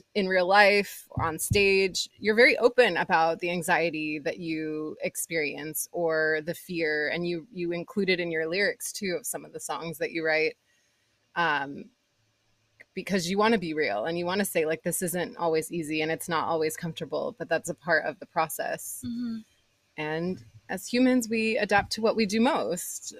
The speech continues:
Speaker 2: Mm-hmm.
Speaker 1: And I, I mean, it just goes to show, if you're not doing the thing more often, it's gonna stay scary and it's gonna stay uncomfortable. But yeah, getting out there and doing it is, is the first step. <laughs>
Speaker 2: Yeah.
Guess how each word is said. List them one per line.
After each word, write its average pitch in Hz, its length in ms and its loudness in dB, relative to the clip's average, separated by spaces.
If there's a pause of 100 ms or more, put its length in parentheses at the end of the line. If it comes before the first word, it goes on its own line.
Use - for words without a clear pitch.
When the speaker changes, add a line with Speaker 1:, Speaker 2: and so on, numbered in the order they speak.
Speaker 2:
Mm-hmm. - 100 -8
Speaker 1:
And 170 400 0
I, 165 500 0 (480)
I 180 60 -4
mean, 175 140 0
it 170 100 0
just 185 200 -2
goes 202 220 0
to 196 100 0
show, 247 220 10
if 208 140 4
you're 214 120 8
not 214 200 4
doing 233 360 6
the 196 80 2
thing 185 320 0
more 180 160 0
often, 196 440 2
it's 175 140 -6
gonna 185 200 0
stay 185 340 2
scary 190 520 2
and 165 140 2
it's - 160 -6
gonna 170 200 -4
stay 165 260 0
uncomfortable. 151 760 -8
But 143 240 -2 (920)
yeah, 156 200 -2
getting 160 240 -6
out 151 160 -6
there 160 140 -2
and 147 120 -6
doing 160 260 -4
it - 100 -6
is, - 600 -10 (1120)
is 156 180 -6
the - 100 -20
first - 260 -8
step. - 280 -10
<laughs> - 40 -6 (720)
Speaker 2:
Yeah. 247 280 8